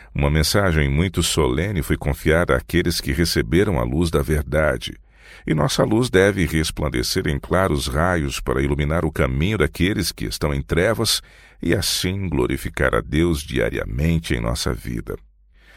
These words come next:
Todo membro da igreja tem uma responsabilidade individual como um membro da igreja visível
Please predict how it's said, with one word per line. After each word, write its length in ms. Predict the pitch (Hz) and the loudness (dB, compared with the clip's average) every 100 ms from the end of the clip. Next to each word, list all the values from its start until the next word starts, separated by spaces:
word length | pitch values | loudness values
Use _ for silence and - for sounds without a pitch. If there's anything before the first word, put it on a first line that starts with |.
| - - | -14 2
Todo 360 | 104 120 101 | 6 6 4
membro 440 | 76 90 110 80 69 | 0 0 -2 -2 0
da 100 | 69 | 0
igreja 480 | 71 87 87 82 | 2 2 2 2
tem 180 | - 82 | 0 0
uma 140 | 85 85 | 2 0
responsabilidade 1120 | 82 - 92 - 85 80 76 73 90 90 76 | -2 0 -2 0 0 0 0 2 0 0 -2
individual 680 | 71 69 78 67 76 90 87 | 0 0 0 2 2 2 0
como 280 | - 78 80 | -2 0 2
um 80 | |
membro 440 | 76 76 104 113 85 | 2 2 2 0 0
da 100 | 73 | 0
igreja 320 | 69 87 82 | 2 2 2
visível 760 | 76 80 71 95 98 64 50 | 2 2 0 -2 -2 -4 -10